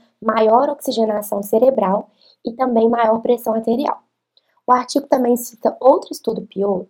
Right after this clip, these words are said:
piloto que mostra a viabi-, a viabilidade de retar-, retardar o clampeamento até que a ventilação, ventilação seja estabelecida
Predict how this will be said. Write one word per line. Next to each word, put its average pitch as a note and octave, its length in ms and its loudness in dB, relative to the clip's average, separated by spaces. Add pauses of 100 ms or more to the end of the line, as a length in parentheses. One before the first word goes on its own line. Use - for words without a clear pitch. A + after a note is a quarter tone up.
piloto G3 500 -2 (380)
que - 100 -6
mostra A3+ 400 2
a A3 40 0
viabi-, A#3 400 2
a G#3+ 140 0
viabilidade G#3+ 840 -4 (160)
de A3 140 -4
retar-, A3+ 340 0 (220)
retardar A3+ 500 2
o A3+ 60 -8
clampeamento A3 760 -2 (400)
até A3 240 0
que A#3 100 -4
a A3+ 60 0
ventilação, A#3 680 -2
ventilação A3+ 580 0
seja G#3+ 240 0
estabelecida A3+ 720 2